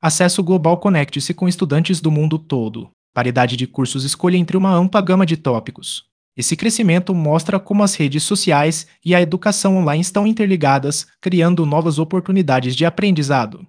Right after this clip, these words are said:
O papel das redes na educação global. As redes sociais desempenham um papel fundamental na educação global.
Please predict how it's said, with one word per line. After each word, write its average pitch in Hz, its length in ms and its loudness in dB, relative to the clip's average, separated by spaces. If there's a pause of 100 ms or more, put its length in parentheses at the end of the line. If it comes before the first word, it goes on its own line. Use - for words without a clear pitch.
(300)
O 143 60 -10
papel 165 300 0
das 160 200 -2
redes 165 340 -2
na 156 160 -2
educação 180 560 -2
global. 175 340 0
As 175 140 -2
redes 180 300 0
sociais 196 480 0
desempenham 190 600 0
um 196 80 2
papel 180 360 -2
fundamental 208 640 0
na 147 160 -2
educação 180 580 -2
global. 135 560 -2